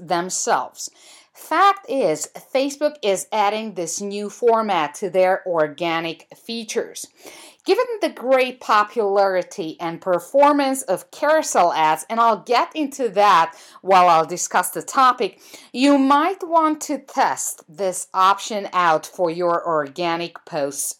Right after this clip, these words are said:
too. But before I get into the main topic, let's have a look at this week's question first. Today's question comes from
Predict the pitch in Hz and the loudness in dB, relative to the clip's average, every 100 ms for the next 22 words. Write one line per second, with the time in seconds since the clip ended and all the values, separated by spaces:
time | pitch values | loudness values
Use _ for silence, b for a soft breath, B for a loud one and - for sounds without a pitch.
0 | - - 190 135 117 B B B B B | -16 -10 -6 -6 -8 B B B B B
1 | 240 233 262 320 392 403 392 339 294 311 | -2 -2 0 4 4 4 2 0 -4 0
2 | 269 254 240 233 240 208 214 208 - 233 | 0 0 -2 0 2 2 0 -6 -4 2
3 | 233 226 233 254 226 214 196 151 - 180 | 6 4 4 0 2 2 2 2 0 -2
4 | 160 170 175 - 180 170 - - - 208 | 0 2 0 -2 -6 -6 -8 -10 0 2
5 | 175 - - 165 160 - 226 175 135 - | 2 -2 -6 -6 -8 -4 0 2 0 -10
6 | - B B B B B - 339 330 427 | -18 B B B B B -4 0 2 2
7 | 466 - - 359 330 - 302 269 285 254 | 0 -6 -2 -2 -2 -2 -2 -2 -2 -4
8 | - 262 247 | -2 0 0